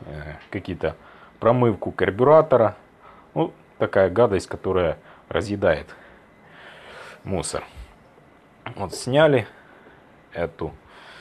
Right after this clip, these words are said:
сеточку. Дальше мы видим главный топливный жиклёр.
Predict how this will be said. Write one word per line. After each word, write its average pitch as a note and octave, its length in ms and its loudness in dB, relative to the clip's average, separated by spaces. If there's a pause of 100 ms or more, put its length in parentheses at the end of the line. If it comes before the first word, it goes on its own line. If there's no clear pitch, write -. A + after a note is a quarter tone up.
(420)
сеточку. D#3 600 0
Дальше G2+ 400 2
мы G#2 180 -4
видим F#2 420 -6 (120)
главный F#2+ 480 0
топливный F#2 500 -8
жиклёр. D#3+ 520 2